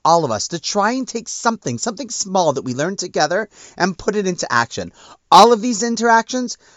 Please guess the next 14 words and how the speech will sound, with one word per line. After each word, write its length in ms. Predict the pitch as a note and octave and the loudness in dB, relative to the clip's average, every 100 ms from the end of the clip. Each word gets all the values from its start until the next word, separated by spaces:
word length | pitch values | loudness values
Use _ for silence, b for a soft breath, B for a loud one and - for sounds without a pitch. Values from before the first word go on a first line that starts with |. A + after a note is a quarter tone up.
| b | b
were 160 | D3+ D#3+ | 0 2
with 220 | D#3+ - | 0 -2
people 380 | - G#3 G#3 G3+ | -6 -2 0 0
who 140 | F#3+ | 0
listen 340 | C3 B2+ C#3 | -2 -4 -8
to 100 | C3 | -10
this 140 | D#3 - | -12 -6
podcast. 600 | G3 G3+ - - - - _ B B B | -4 -4 -8 -14 -14 -20 _ B B B
See, 180 | - B3 | 0 2
there's 240 | A3+ G#3+ F#3 | 6 6 8
one 260 | A3 D4 | 6 6
listener 360 | B3 - C#3 B2 | 2 0 0 0
out 180 | A2+ - | 0 -2
there 300 | G2+ A2 | -2 -4